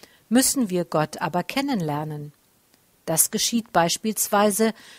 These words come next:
durch das Lesen der Bibel, Gebete, bei denen wir Gott unser Herz öffnen, und das Befolgen seiner Prinzipien, wie sie uns in den zehn Geboten der Bergpredigt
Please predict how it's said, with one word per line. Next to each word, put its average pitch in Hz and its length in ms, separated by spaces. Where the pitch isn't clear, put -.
durch 285 200
das 311 240
Lesen 180 380
der 202 140
Bibel, 190 500
Gebete, 208 680
bei 190 120
denen 233 340
wir 202 100
Gott 202 320
unser 202 300
Herz 240 420
öffnen, 190 540
und 240 180
das 247 180
Befolgen 262 600
seiner 214 360
Prinzipien, 220 920
wie 233 100
sie 254 160
uns 214 240
in 196 140
den 165 180
zehn 226 460
Geboten 208 600
der 165 140
Bergpredigt 208 1000